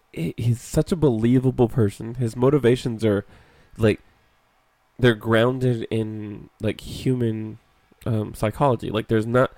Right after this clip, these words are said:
if you really think about it, he, the way he feels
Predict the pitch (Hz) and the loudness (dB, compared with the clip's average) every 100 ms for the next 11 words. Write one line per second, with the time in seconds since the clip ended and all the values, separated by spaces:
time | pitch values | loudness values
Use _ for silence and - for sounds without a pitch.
0 | - - - 135 180 165 143 143 113 110 | -20 -12 0 4 4 2 -2 -2 0 0
1 | - _ - - - 113 107 120 131 151 | -2 _ -12 -12 -4 0 4 4 4 0
2 | - 123 107 87 113 | -2 0 2 0 -4